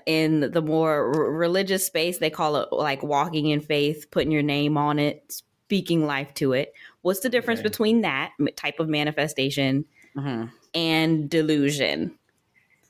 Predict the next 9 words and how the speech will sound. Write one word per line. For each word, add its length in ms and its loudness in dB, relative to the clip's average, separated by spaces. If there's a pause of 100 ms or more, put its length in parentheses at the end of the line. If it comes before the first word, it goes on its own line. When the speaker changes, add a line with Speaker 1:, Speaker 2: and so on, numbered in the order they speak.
(140)
Speaker 1:
Where 240 0
do 80 -2
you 100 2
Speaker 2:
<laughs> 160 0
Speaker 1:
think 260 -2
that 240 -2
<laughs> 260 0
line 260 2
is? 580 0